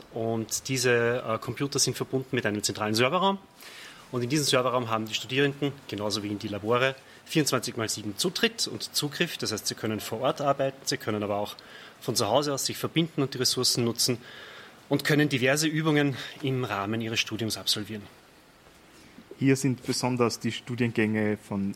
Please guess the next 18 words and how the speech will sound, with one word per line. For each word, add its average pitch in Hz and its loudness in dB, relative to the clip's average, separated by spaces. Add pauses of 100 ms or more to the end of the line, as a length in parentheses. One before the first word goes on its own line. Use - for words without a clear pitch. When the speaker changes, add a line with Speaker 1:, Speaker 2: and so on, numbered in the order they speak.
Speaker 2:
I-T-Security 160 0
und 120 -6
aber 110 -6
auch 107 -4
von 107 -2 (420)
Medientechnik 110 -2 (120)
zu 139 -2
Werke. 165 -2
Auch 104 -6
jetzt - -10
neue 120 0
Studiengänge 120 -4
wie 107 -4
Creative - -2
Computing 147 0 (420)
sind 117 -6
hier 135 2
natürlich, 120 -2